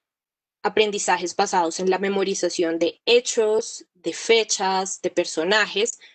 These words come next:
para, em, poder entender la historia como un proceso multivocal y abierto a la discusión. Una aproximación tradicional a la enseñanza de la historia que privilegia la transmisión de una única narrativa tiene poco valor educativo en cualquier contexto,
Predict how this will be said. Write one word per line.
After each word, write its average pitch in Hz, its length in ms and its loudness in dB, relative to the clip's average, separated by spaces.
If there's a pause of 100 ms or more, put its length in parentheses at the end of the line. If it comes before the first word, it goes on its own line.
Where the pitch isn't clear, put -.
(340)
para, 226 600 2
em, 185 880 0 (540)
poder 214 380 4
entender 208 420 0
la 180 100 0
historia 196 400 0
como 208 240 -2
un 180 80 -6
proceso 180 440 -2
multivocal 202 920 0
y 202 160 0
abierto 175 500 0
a 165 40 0
la 165 100 2
discusión. 185 540 -2 (760)
Una 233 200 4
aproximación 240 600 0
tradicional 190 560 0
a 170 40 2
la 170 80 0
enseñanza 185 520 -2
de 180 80 0
la 190 80 0
historia 208 640 -2 (160)
que 214 100 2
privilegia 196 960 0
la 208 200 2
transmisión 214 500 -2
de 175 80 0
una 185 160 -2
única 196 340 -2
narrativa 214 760 0
tiene 190 260 0
poco 214 380 2
valor 220 260 0
educativo 185 540 0
en 185 80 -6
cualquier 208 480 0
contexto, 214 640 -2